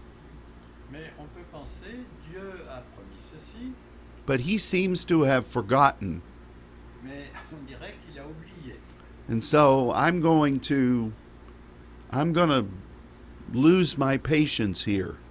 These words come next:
Speaker 1: Donc, euh, je vais perdre ma patience ici.
Speaker 2: And, um, both of those were,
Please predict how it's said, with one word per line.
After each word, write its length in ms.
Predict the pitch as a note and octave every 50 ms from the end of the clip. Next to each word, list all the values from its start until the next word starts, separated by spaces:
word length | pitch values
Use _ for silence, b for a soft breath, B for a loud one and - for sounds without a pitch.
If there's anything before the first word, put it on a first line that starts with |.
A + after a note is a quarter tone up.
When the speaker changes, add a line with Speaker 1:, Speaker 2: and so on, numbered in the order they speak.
| - - - - - - - - - - - - - - - B2+
Speaker 1:
Donc, 160 | C3+ D3 C#3 - -
euh, 60 | C#3
je 720 | C3 B2+ B2 A#2+ A#2 A2+ A2+ A2 A2 G#2+ G#2+ - - B2+ C#3
vais 180 | C#3 C3 B2 A#2+ - D#3+
perdre 260 | F3 F3+ D#3 C3 A#2 A#2+ B2
ma 100 | B2 A#2+ A2+ -
patience 560 | B2+ B2 A#2+ - - E3 D#3+ E3 D#3+ - -
ici. 320 | B2+ A#2 - - D3 D3 D#3+ - - - - - - - - - - - - - - - -
Speaker 2:
And, 480 | G#2+ A#2 B2 B2+ B2+ B2 B2 A#2+ A#2
um, 420 | B2+ C3 A#2+ A#2 A2+ A2+ A#2 A2+ G#2 - - - - - - - - G#2 G2+
both 320 | B2 D3 D#3+ G3+ A3 A3 A#3+
of 180 | A3 D#3+ C3+
those 580 | C#3 F3+ G3 G#3+ G3 D#3+ D3 C#3+ C#3 B2 A2 A#2+
were, 380 | B2 C3 C#3+ C#3+ C#3+ C#3 C#3